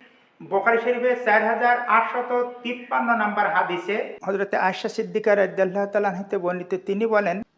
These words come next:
"আমি রাসূলুল্লাহ সাল্লাল্লাহু আলাইহি সাল্লামের বিবিগণের মধ্য থেকে খাদিজা রাদিয়াল্লাহু তাআলা আনহার চেয়ে অন্য কোনো বিবির প্রতি বেশি ঈর্ষা পোষণ করিনি, কারণ রাসূলুল্লাহ সাল্লাল্লাহু আলাইহি সাল্লাম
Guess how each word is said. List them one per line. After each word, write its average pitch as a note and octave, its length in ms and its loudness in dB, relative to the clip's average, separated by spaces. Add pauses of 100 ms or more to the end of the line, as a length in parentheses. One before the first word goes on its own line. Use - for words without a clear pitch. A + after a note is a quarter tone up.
(640)
"আমি G#3 340 2
রাসূলুল্লাহ G#3+ 720 2
সাল্লাল্লাহু G#3+ 280 -2
আলাইহি G#3 260 0
সাল্লামের G3+ 380 0
বিবিগণের F#3+ 640 -2
মধ্য G3+ 360 0
থেকে A3+ 380 0 (480)
খাদিজা G3+ 600 2
রাদিয়াল্লাহু G3+ 600 4
তাআলা A3 340 4
আনহার G#3 520 2
চেয়ে G#3 320 4 (180)
অন্য G3 460 4
কোনো G#3+ 400 4
বিবির F#3+ 500 2
প্রতি F#3+ 720 0 (680)
বেশি G3 800 0
ঈর্ষা G3+ 500 2
পোষণ G#3 420 0
করিনি, D#3 540 0 (840)
কারণ F#3 320 4
রাসূলুল্লাহ G#3 680 0
সাল্লাল্লাহু G3+ 540 2
আলাইহি G#3 200 -4
সাল্লাম G#3 260 2